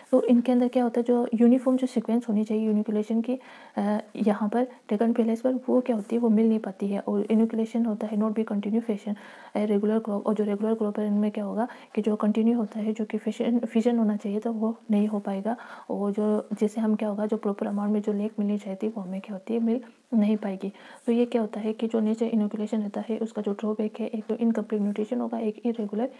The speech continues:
inoculation। जो हमारा third है वो है अनफेवरेबल climate condition। At the time of swarming के number of, uh,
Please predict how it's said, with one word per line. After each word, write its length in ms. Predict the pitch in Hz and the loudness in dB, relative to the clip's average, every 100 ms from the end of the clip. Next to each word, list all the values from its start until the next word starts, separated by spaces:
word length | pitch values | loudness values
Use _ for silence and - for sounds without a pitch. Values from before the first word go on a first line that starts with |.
| - - | -20 -2
inoculation। 540 | 202 202 190 185 - 185 _ _ _ - _ _ _ _ _ _ - - | -2 -2 -6 -8 -10 -12 _ _ _ -20 _ _ _ _ _ _ -16 -6
जो 220 | 226 226 | -2 -2
हमारा 320 | 226 226 220 233 | 0 0 0 -4
third 120 | 240 | -4
है 120 | 247 | -2
वो 140 | 247 240 | -2 -4
है 200 | 233 233 - _ _ - - | -4 -6 -10 _ _ -20 0
अनफेवरेबल 500 | 240 247 220 208 233 | 2 2 0 -2 -6
climate 400 | 233 202 196 208 | -6 -6 -4 -4
condition। 380 | 202 190 - 196 - - - - 233 | -6 -8 -8 -10 -12 -20 -20 -6 0
At 140 | 233 | 2
the 140 | 254 247 | 2 0
time 260 | - 208 | -2 -4
of 220 | 214 208 | -2 -4
swarming 600 | 208 220 202 196 202 208 | -6 -4 -4 -4 -4 -4
के 80 | 220 | -2
number 300 | 214 196 196 | -2 -2 -4
of, 240 | 202 208 220 | -6 -6 -8
uh, 60 | - | -6